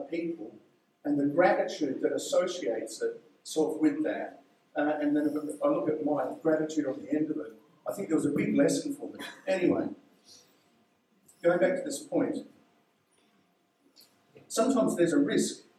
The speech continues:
that we can be guilty of what I would describe as an emotional prosperity doctrine. That as Christians,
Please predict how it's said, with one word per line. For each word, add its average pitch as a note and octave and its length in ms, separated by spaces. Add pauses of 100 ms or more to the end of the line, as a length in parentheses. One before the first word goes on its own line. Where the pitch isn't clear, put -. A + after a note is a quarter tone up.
(260)
that F3+ 100
we F#3 140
can - 120
be D#3 100
guilty A3 360
of D3 120
what D3+ 120
I D3+ 100
would C#3+ 100
describe D3 600
as D3 160
an C#3 120
emotional D#3+ 520
prosperity C#3 720
doctrine. - 400 (1400)
That E3+ 100
as - 160
Christians, - 800